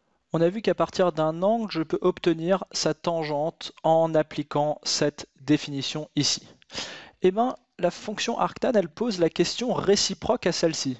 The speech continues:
C'est-à-dire, à partir de la tangente d'un angle, j'aimerais déduire l'angle qui a cette tangente.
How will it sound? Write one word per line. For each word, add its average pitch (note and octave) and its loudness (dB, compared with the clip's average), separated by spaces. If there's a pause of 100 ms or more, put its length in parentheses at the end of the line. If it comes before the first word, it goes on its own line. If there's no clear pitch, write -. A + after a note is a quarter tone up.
(160)
C'est-à-dire, F#3+ 0
à F3+ 0
partir F3+ -2
de D3 -2
la C#3 4
tangente F3 -2
d'un D3+ 2
angle, G#3+ -2 (580)
j'aimerais E3 2
déduire F#3 0 (120)
l'angle D3+ 0 (160)
qui - 2
a D#3+ 6
cette - -2
tangente. B2+ -6